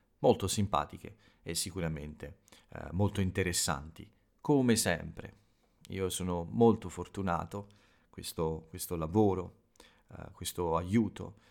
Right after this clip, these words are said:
che provo a dare mi dà la possibilità di conoscere sempre persone molto interessanti.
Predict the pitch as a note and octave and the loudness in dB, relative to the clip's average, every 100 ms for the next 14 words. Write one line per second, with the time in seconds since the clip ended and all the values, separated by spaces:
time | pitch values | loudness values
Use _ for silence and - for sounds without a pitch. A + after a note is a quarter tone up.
0 | _ - E2+ E2 - F#2+ F2+ A2 G2 F2+ | _ -10 -8 -8 0 2 4 4 6 4
1 | F2+ F#2+ - - _ _ _ G#2+ G#2+ G2 | 4 -4 -14 -20 _ _ _ -2 4 6
2 | F#2+ F#2 A2 - G#2 F2 E2 D#2+ - _ | 6 2 2 2 2 -2 -6 -10 -12 _
3 | _ _ _ _ - G2+ F#2 F2+ E2+ - | _ _ _ _ -6 0 2 0 0 -2
4 | E2+ D#2+ E2 E2+ E2+ E2 - - - F2+ | -2 -2 -2 -2 -2 -8 -12 -14 -10 -6
5 | - - E2 D#2+ F2 F2 D#2+ D#2+ D#2 - | -4 -4 -4 -4 -2 0 -2 -4 -10 -10
6 | D#2+ - - B1 - | -8 -8 -8 -14 -20